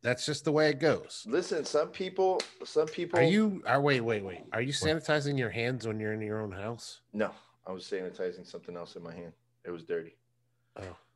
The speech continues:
Speaker 2: It was just there. My hands are clean. <laughs> Um, yeah, dude, like, we, like, we went out there and it was just, it was fun. It's the first time in, like, a long time, obviously, 'cause last year where I really got out there with, like, the crowds and everything and,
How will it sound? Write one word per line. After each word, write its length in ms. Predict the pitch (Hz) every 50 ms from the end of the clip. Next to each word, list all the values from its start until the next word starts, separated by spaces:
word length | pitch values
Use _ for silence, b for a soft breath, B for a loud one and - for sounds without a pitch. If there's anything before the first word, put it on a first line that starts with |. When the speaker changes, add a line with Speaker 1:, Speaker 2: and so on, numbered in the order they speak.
| _ _ _
Speaker 2:
It 60 | -
was 140 | 92 90 87
just 200 | - 87 - -
there. 160 | 82 82 85 87 92
My 140 | 95 101 107
hands 240 | 107 107 104 87 85
are 40 |
clean. 320 | - - - 87 87 87 85 b b b b b b _ _ _ _ _ 117
<laughs> 300 | 101 98 95 95 98 98 98 95 B B B 480 466 B B B B B B B B B B B B B B -
Um, 340 | 110 110 107 104 95 92 - - b b b b b b b b b _
yeah, 220 | - 131 135 120 113
dude, 240 | 113 123 127 117
like, 240 | 120 120 117 113 117
we, 260 | 127 143 151 147 143 131
like, 300 | - 120 113 113 - -
we 140 | 127 139 147
went 140 | 139 127 117
out 180 | 113 117 113
there 200 | 117 123 120 113
and 120 | - 110 110
it 60 | 110
was 160 | 107 104 101
just, 480 | - 110 104 101 - - - - - - _ _ _ _ _ _ _ _ _ _ _ _ -
it 60 | 110
was 180 | 120 123 110 -
fun. 300 | - - 123 123 123 123
It's 140 | 120 - -
the 80 | 127
first 320 | - - 139 139 143 - -
time 240 | 143 135 139 135 131
in, 60 | 120
like, 200 | 110 107 101 -
a 60 | 101
long 400 | 98 98 98 98 98 101 107 107
time, 260 | 104 - 110 107 107
obviously, 360 | 101 101 101 101 101 - 113 101
'cause 160 | 110 98 95
last 280 | 98 92 95 98 - -
year 80 | 107 104
where 160 | 98 101 98
I 40 | 98
really 320 | 95 98 101 101 101 101
got 240 | 92 90 98 95 92
out 260 | 90 90 90 90 -
there 280 | - 101 101 101 101 98
with, 200 | 95 95 92 - -
like, 260 | 92 90 85 - - -
the 80 | 90
crowds 760 | - - - 101 98 95 95 92 92 92 92 92 92 90 92
and 80 | 92 92
everything 640 | 92 92 95 92 - - 98 95 95 95 92 92
and, 160 | 90 82 80